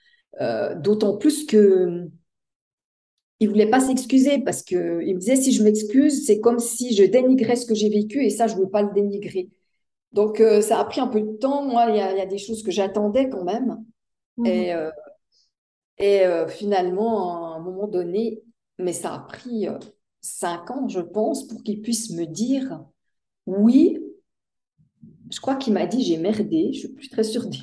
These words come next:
Speaker 1: mots.
Speaker 2: <laughs>
Speaker 1: J'ai vraiment pas été en lien avec mes valeurs.
Speaker 2: Hmm.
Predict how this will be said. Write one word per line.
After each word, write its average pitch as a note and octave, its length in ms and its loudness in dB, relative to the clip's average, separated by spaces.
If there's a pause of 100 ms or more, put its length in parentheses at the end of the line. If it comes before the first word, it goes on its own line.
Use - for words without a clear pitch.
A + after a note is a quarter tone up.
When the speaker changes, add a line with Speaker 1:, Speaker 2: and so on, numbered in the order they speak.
Speaker 1:
mots. F3+ 560 -6
Speaker 2:
<laughs> C4 580 -12
Speaker 1:
J'ai F#3+ 260 0
vraiment B3 640 -4
pas A3+ 220 6
été G#3+ 680 0 (800)
en F#3 180 -4
lien G#3+ 380 0
avec F#3 340 -4
mes F#3 160 -4
valeurs. E3 380 -4 (760)
Speaker 2:
Hmm. F#3 500 -6